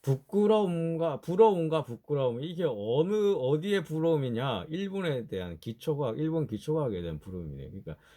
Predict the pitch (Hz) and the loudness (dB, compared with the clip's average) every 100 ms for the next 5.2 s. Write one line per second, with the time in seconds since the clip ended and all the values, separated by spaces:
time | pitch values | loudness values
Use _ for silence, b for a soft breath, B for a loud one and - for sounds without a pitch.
0 | b b 113 139 165 151 147 131 120 143 | b b 0 2 2 4 4 4 2 2
1 | 160 147 117 - 117 110 107 123 123 - | 4 4 2 -4 -10 -8 -8 -6 -6 -6
2 | 143 131 135 123 113 92 92 92 - 110 | -6 -6 -6 -8 -6 -8 -8 -12 -12 -10
3 | 110 90 85 95 80 - b b b b | -8 -8 -8 -6 -8 -10 b b b b
4 | b _ _ _ - B 80 73 73 147 | b _ _ _ -16 B -10 -10 -10 -12
5 | B 73 | B -18